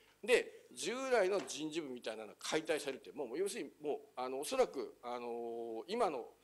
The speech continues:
あの、まあ、僕がいた銀行とかとは全く別の反対側の方にいた、そんな感じですね。で、人事機能の大半は事業部へ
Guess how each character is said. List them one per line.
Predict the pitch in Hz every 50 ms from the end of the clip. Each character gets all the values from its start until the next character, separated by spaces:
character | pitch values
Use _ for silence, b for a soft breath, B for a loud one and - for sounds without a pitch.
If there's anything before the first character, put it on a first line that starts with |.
| b b b b b b b -
あ | 120 120
の、 | 120 117 113 113 - _ -
ま | 131 127
あ、 |
僕 | 120 160 180
が | 175
い |
た | 170 147
銀 | 127 - 139 190 226 220
行 | 220 - 214 214
と | 214 214
か | 170 147
と | - - 104
は | 85 - -
全 | 101 113 160 247 262 - - - - - - _ _ _ - 247 -
く | - 247 226
別 | - - 180 175 - 180
の | 175 170
反 | - 165 165 165 156
対 | - 160 160 156
側 | 151 151 143 147 -
の | 147 135
方 | - 143 139 135
に | 104 - - -
い | - -
た、 | _ - 113 113 104 92 - - - -
そ | - 160
ん | 165
な | 156
感 | - 151 135 127
じ | 120
で | 107
す | - -
ね。 | 127 147 B B B B B B -
で、 | 226 226 - B B B B B B -
人 | 143 175 196 202
事 | 190
機 | 196 196
能 | 190 170
の | 151
大 | - 147 143 139
半 | 151
は | 165 139
事 | - - 117 123
業 | 135 151 143 123
部 | 127 160 180
へ | 143 110 -